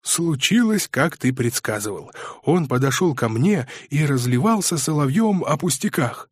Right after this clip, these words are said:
а спустя час доверительно так заявляет: 'Вокруг фрейлин убитых оплакивают, а у меня ни слезинки. Такое омерзение к ним испытывал в последний год'».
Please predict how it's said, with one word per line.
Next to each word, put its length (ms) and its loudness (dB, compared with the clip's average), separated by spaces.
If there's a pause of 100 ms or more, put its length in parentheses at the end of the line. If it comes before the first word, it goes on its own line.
(300)
а 120 -2
спустя 400 -2
час 400 0 (260)
доверительно 680 0
так 200 -4
заявляет: 880 -2 (360)
'Вокруг 600 0
фрейлин 540 0
убитых 420 -4
оплакивают, 840 -4 (240)
а 100 2
у 80 4
меня 240 2
ни 120 4
слезинки. 840 -4 (260)
Такое 600 -2 (160)
омерзение 840 2
к 100 -6
ним 240 2
испытывал 540 -4
в 100 -18
последний 540 -2
год'». 360 -2